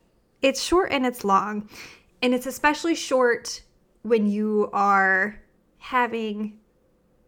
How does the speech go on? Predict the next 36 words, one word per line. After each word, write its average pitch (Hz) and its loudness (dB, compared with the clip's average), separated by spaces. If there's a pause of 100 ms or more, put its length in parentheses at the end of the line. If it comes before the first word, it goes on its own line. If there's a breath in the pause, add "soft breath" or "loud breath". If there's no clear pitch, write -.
you 226 -8
know, 202 -6
a 208 -14
great 202 -10
time. - -6
It 220 -12
feels 427 0
long 240 6 (360)
when 208 2
maybe 202 -2
you 196 -4
are 185 -2 (540 loud breath)
dreading 208 -2
your 196 -6
week 311 -2
or 208 -2
you're, 196 -6
like, 190 -8
looking 208 -6
forward 190 -6
to 185 -6
a 180 -6
trip 330 -2
or 269 -2
something. 269 -6 (260 loud breath)
Then 294 -10
it's - -18
like, 247 -10
"Oh 233 -2
man, 233 -8
like, 202 -12
it's 214 -16
so 233 -4
far 220 -4
away," 208 -4
but 190 -4